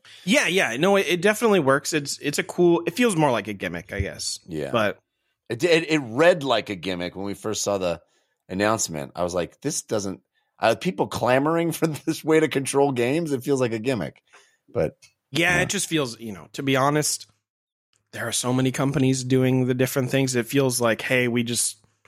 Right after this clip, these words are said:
Speaker 1: we
Speaker 2: Yeah,
Speaker 1: wanted to be different.
Speaker 2: differentiator.
Speaker 1: We
Speaker 2: Yeah.
Speaker 1: saw what the Switch does."
Speaker 2: Yeah. I get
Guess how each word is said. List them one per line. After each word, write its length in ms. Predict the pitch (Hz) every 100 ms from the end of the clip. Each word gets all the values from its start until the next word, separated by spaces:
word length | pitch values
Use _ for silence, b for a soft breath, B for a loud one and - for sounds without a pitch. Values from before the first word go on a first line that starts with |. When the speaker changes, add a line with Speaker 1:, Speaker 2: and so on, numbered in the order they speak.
| -
Speaker 1:
we 120 | 156
Speaker 2:
Yeah, 40 |
Speaker 1:
wanted 200 | 190 196
to 100 | 175
be 100 | 143
different. 520 | 104 104 147 165 160 143
Speaker 2:
differentiator. 160 | 127
Speaker 1:
We 120 | 143
Speaker 2:
Yeah. 120 | 131 143
Speaker 1:
saw 180 | 143
what 160 | 143 131
the 80 | 127
Switch 400 | - 143 139 -
does." 460 | 131 123 113 - _ _ -
Speaker 2:
Yeah. 220 | 82 64 - _ _ _ _ -
I 60 |
get 60 | 208